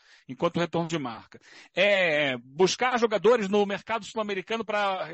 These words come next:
usar na Europa. Não rendeu esse ano. Né? Tinha saído lá o Claudinho. Esse ano, quem é que saiu do Red Bull Bragantino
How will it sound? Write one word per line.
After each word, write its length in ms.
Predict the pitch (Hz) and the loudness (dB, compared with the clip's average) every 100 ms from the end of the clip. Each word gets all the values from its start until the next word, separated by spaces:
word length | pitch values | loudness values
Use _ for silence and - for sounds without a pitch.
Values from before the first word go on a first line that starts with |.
| 175 | -12
usar 320 | 165 165 208 196 | -6 0 0 2
na 100 | 208 | 2
Europa. 460 | 196 202 - 110 - _ _ _ _ 135 | 4 4 2 -8 -10 _ _ _ _ -10
Não 280 | 143 180 | -6 -2
rendeu 300 | 185 220 196 | -2 0 0
esse 200 | 214 202 | 0 -2
ano. 280 | 285 170 107 - _ _ _ _ _ _ _ | -4 -4 -6 -12 _ _ _ _ _ _ _
Né? 200 | 139 190 | -14 -14
Tinha 200 | - 160 | -10 -8
saído 280 | 160 160 180 | -4 -4 0
lá 80 | 226 | -2
o 60 | |
Claudinho. 640 | - 285 269 214 175 120 113 | 0 0 0 0 -4 -4 -10
Esse 240 | 139 - | -12 -8
ano, 120 | 185 233 | -6 -6
quem 220 | 240 294 | -6 -4
é 80 | 294 | -4
que 160 | 226 | -6
saiu 320 | - 202 196 202 | -8 -4 -2 -2
do 120 | 185 | -4
Red 180 | 175 170 | -6 -6
Bull 80 | |
Bragantino 600 | 180 170 165 156 196 226 | -6 -8 -8 -8 -4 -4